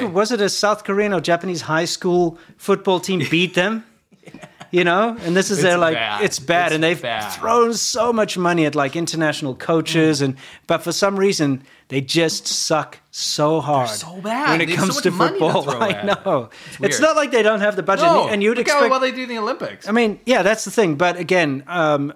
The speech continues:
Speaker 1: I've spoken about this in the past. I think it's down to the difference between individual
Speaker 2: Yes,
Speaker 1: sports
Speaker 2: and team sports.
Speaker 1: and team sports. The Chinese,
Speaker 2: I agree.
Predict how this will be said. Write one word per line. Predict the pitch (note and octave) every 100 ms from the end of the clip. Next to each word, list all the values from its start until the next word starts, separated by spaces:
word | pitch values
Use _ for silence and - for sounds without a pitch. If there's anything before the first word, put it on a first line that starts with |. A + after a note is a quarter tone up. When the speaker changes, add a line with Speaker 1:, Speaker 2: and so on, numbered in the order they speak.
| -
Speaker 1:
I've | E3 F3+
spoken | - A#3 G#3+
about | F#3 E3+
this | E3 -
in | D3
the |
past. | C3+ D3+ -
I |
think | D3 G3+
it's | A3 -
down | D#3+ D#3 D#3+ -
to | D3+ C#3+ C3+ - - _ _
the | D3
difference | C#3+ F3 F#3+ -
between | D#3 - D#3+
individual | D#3 D#3 C3 D3+ D#3+ F3+
Speaker 2:
Yes, | F3
Speaker 1:
sports | - G3 A3 - -
Speaker 2:
and | -
team | -
sports. | - D3+
Speaker 1:
and | C#3+
team | C#3 D3+
sports. | C3 - B2 -
The | C#3
Chinese, | F3 F3+ F#3 D3+
Speaker 2:
I | G2+
agree. | G2